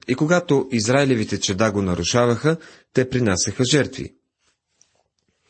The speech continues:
Преди Бог да даде Моисеевия закон и съответно инструкциите за приближаване към него чрез ритуала на скинията,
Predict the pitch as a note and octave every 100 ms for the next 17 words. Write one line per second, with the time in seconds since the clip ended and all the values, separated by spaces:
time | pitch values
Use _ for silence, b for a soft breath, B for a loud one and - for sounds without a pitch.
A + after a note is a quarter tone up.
0 | B B B B - D#3 G#3+ D#3 F#3+ F3
1 | D3 C3+ C#3+ C3+ A#2 A2+ C3+ B2 G#2+ F#2
2 | G2 - F#2+ B2 C3 B B B - G#2+
3 | G#2+ F2 - _ - - A2 G2+ A#2+ A2+
4 | G#2+ G2 - C#3 - G2 - F2 - B
5 | B B B B B B B _ _ _
6 | _ _ _ _ _ _ _ _ _ _
7 | - F2+ A2 A#2 G#2 G#2 F2+ F#2 B2 A#2+
8 | G2+ F2+ - - G2 A2 A2 F2+ - -
9 | F2+ F2 - - G2 F#2 G#2 G2 D#2+ D#2+
10 | - C3+ B2+ C3 E3